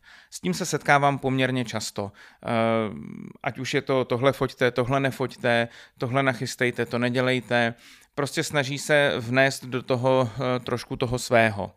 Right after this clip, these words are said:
Eh, mně to vždycky přijde trošku úsměvné, představuju si, eh,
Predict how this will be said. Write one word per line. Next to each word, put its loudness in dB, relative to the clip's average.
Eh, -6
mně -4
to -2
vždycky -6
přijde -2
trošku -4
úsměvné, -2
představuju -6
si, 0
eh, -10